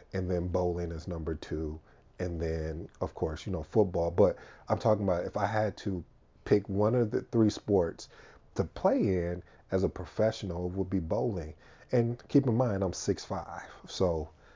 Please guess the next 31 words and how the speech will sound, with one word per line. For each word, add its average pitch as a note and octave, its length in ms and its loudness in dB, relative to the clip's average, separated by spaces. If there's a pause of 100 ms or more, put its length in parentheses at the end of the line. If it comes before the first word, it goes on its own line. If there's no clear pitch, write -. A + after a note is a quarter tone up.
(180)
you G#2 120 4
would G2+ 140 2
think, G2+ 240 4
"Oh, D3 160 2
he B2+ 100 2
would A#2 140 2
go G#2+ 120 2
basketball." A2 500 0
And B2 80 0
I C3+ 60 0
think E3 220 0
because G#2+ 240 0
I D#2+ 120 0
did G2+ 260 6
that, G2+ 240 0
but G2 140 4
I G#2+ 100 4
did C#3 260 4
bowling G#2 400 4
as F2+ 160 -4
well, G2+ 280 0
and E2+ 80 -2
I F2 100 0
love A2 640 -2
bowling. A2 400 0
And G2+ 120 0
what C3+ 140 0
I C#3+ 60 0
love B2 340 0
about F#2 360 0
bowling G2+ 520 0